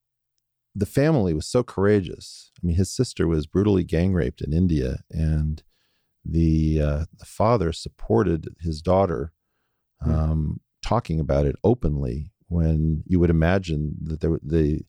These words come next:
Speaker 1: feelings of shame and the issues of honor would have been dominant.
Speaker 2: Hmm.
Speaker 1: And so in my life, um, I have traveled, uh, always openly as a Jew in the Islamic world,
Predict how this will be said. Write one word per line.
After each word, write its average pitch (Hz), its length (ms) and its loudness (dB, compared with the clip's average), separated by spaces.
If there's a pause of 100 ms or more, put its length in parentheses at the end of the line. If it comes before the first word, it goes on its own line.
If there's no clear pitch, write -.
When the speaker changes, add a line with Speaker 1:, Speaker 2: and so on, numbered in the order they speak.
(760)
Speaker 1:
feelings 87 420 0
of 73 140 -2
shame 82 640 0
and 78 160 -2
the 76 140 0
issues 80 300 -2
of 82 160 -2
honor 80 420 0
would 76 160 -4
have 71 120 -6
been 73 200 -2
dominant. 87 600 -4 (180)
Speaker 2:
Hmm. 110 220 -4 (420)
Speaker 1:
And 87 180 0
so 82 420 2 (600)
in 101 120 2
my 120 200 4
life, 87 440 -2 (420)
um, 78 580 0 (380)
I 87 120 0
have 101 100 0
traveled, 85 640 0 (460)
uh, 78 320 0 (160)
always 87 560 0 (160)
openly 95 400 2
as 80 140 0
a 80 80 0
Jew 78 500 0
in 76 100 -4
the 80 100 0
Islamic 78 520 -2
world, 73 420 0